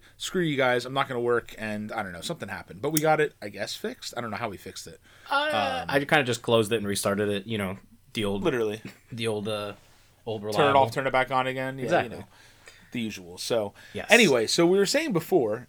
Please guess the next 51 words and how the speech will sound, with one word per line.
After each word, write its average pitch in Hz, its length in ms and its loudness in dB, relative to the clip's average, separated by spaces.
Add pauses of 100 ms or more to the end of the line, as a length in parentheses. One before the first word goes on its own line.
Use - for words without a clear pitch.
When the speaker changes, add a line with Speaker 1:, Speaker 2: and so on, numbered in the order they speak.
Speaker 1:
and 101 120 -12
we'll 98 100 -2
have 104 100 -4
to - 60 -12
say 120 140 0
it 110 40 0
again 123 220 -4
now 104 180 -4
'cause 104 160 -12
you 107 60 -4
guys 110 160 -2
have 104 80 -6
no 113 160 -4
idea 113 160 -2
what 110 100 -6
take 117 220 -4
one 123 160 -6
sounded 98 320 -10
like 98 180 -12
'cause 101 140 -16
you 113 60 -6
haven't 113 180 -4
heard 131 220 6
it. 123 120 -6 (160)
Speaker 2:
<laughs> 123 160 -6
Speaker 1:
Uh, 139 380 8
but 143 260 2 (500)
<laughs> 131 120 -18
we 208 200 2
haven't, 156 540 6
uh, 135 340 6
we 135 260 -4
did 127 180 -6
not 175 240 6
do 185 220 6
a 151 60 2
spoiler 147 360 2
cast 131 260 0
for 117 140 -4
Wakanda 101 240 -8
Forever. 131 380 0
We 113 80 0
didn't 110 180 -4
do 107 80 -6
a 104 80 -4
spoiler 101 280 -8
cast 95 240 -8
for 107 100 -10
Love 95 160 -12
and 107 100 -14
Thunder, 165 400 0